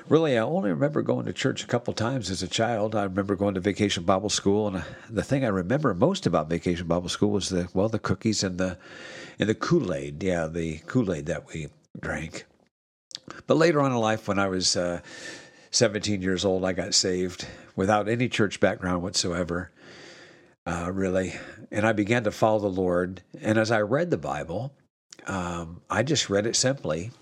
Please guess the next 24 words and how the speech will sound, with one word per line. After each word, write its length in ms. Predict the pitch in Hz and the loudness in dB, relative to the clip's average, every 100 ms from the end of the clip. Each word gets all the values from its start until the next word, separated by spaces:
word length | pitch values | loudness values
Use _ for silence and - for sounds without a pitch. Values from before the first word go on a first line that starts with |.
| - | -2
And 340 | 113 143 98 | 0 0 -2
frankly, 560 | 92 101 123 - 87 90 | -2 0 0 0 -2 0
I 220 | - 101 | 0 0
believed 640 | 104 92 92 147 95 98 87 | 0 0 0 0 0 0 0
everything 460 | 95 95 110 101 | 2 0 -2 0
in 120 | 120 | -2
it 140 | - - - | -2 -6 -10
that 160 | - 92 | -2 0
I 40 | |
read. 360 | 98 120 117 76 | 0 0 -2 -4
I 80 | 85 | -4
believed 280 | 92 98 95 | 0 0 0
it 140 | - | -2
was 140 | 92 | -4
a 40 | 87 | -2
book 280 | 98 101 - _ | 0 -2 -4 _
from 300 | - 104 101 | -2 0 0
God 340 | 101 98 113 135 - - - - - - | -2 -2 -2 -6 -14 -16 -14 -12 -14 -6
that 140 | - 90 | 0 0
he 80 | 104 | 0
inspired 540 | 87 - 101 104 98 | 0 2 4 4 0
people 240 | 113 113 | -4 -2
to 80 | 98 | -2
write, 420 | 85 95 113 151 | -2 0 -2 -4